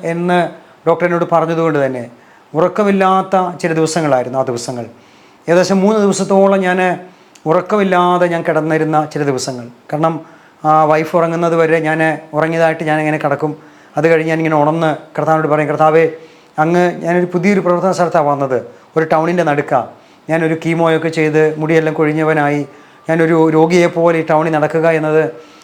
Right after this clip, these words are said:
കർത്താവ് എനിക്ക് ഓർക്കാൻ വയ്യ. അങ്ങ് എന്നെ സൗഖ്യമാക്കണം, അങ്ങയുടെ കരം എന്നെ തൊടണം എന്ന് ഞാൻ പറയാനിടയായി, ഞാൻ പ്രാർത്ഥിക്കാനിടയായി.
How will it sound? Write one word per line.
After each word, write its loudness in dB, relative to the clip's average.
കർത്താവ് 0
എനിക്ക് -2
ഓർക്കാൻ 2
വയ്യ. 2
അങ്ങ് -2
എന്നെ 0
സൗഖ്യമാക്കണം, -2
അങ്ങയുടെ 2
കരം 2
എന്നെ -2
തൊടണം 2
എന്ന് 0
ഞാൻ 0
പറയാനിടയായി, 0
ഞാൻ -4
പ്രാർത്ഥിക്കാനിടയായി. -2